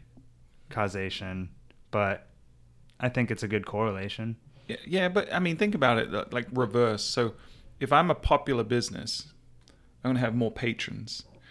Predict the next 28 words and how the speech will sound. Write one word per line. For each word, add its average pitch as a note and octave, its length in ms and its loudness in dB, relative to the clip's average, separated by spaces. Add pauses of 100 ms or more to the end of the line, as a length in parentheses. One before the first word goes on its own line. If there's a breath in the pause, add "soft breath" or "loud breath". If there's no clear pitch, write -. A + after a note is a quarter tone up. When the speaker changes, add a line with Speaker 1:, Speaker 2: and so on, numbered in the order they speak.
Speaker 1:
Right. A#2 200 0 (140)
Speaker 2:
And A2+ 420 -2 (100)
if B2+ 160 -2
I A2 120 2 (220)
suck, - 560 0
over C3 180 -2
time, C3 320 2
I'm A2 100 0
gonna A2+ 180 -2
have G#2+ 160 -4
fewer B2 420 0 (200)
patrons, A2 520 0
and, G#2 180 0
Speaker 1:
<laughs> - 20 -8
Speaker 2:
and A2 300 -2 (800)
I'm C3 140 0
not B2+ 200 2
gonna A#2+ 140 0
be A2 120 -2
popular, A2 380 0
not B2 140 4
Speaker 1:
I - 40 4
Speaker 2:
gonna A#2+ 100 0
be A2 80 0
one G#2 160 -4
of G2+ 60 -6
the G#2 80 -4
top. - 360 -4